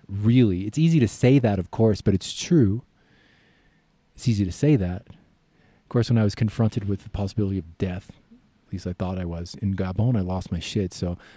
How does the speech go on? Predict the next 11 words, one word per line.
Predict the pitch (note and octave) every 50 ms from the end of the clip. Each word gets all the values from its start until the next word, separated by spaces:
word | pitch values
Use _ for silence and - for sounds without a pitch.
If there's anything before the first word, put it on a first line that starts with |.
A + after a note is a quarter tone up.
| - _ _ -
I'm | G2+
by | F#2 G2+ G2
no | G2 G2+ G#2 G#2 G#2
means, | G#2 G2+ G2 F#2+ F#2+ F#2 - - - - _ _ _ _ _ _ _ _ _ -
uh, | F#2+ F2+ F2+ F2+ F2
proficient | - - F#2 F2 - G#2+ G2 - G#2 F2+
at | F2 E2+ D2+ -
handling | - G2 G2+ G#2 G2+ F#2+ F2 F2+ F2 F2+
it. | E2+ - -
But, | - F#2+ F#2 - - - _ _ _ _ _ _ -
but | A2+ G2+ F#2+